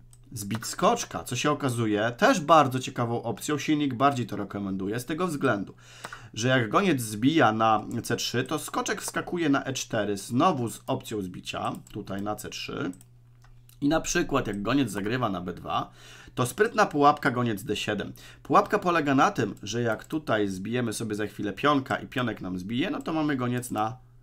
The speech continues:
A cztery ze zdobyciem jakości. No przypuszczam, że arcymistrz coś takiego by widział, no i by musiał tam jakoś odejść hetmanem. E, no ale, moi drodzy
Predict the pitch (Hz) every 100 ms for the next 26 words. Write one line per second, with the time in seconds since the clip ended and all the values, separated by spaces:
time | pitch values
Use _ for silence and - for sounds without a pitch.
0 | - - 117 - 117 113 113 110 104 107
1 | 98 107 101 101 95 - 64 - - -
2 | - 202 190 170 165 156 143 165 160 -
3 | - 139 143 143 123 120 170 254 285 247
4 | - - - - - 139 143 139 135 131
5 | 127 127 123 117 139 - 185 - - -
6 | 110 104 127 151 - - - - 117 123
7 | 156 190 208 202 196 - - - - -
8 | - 170 254 220 147 135 127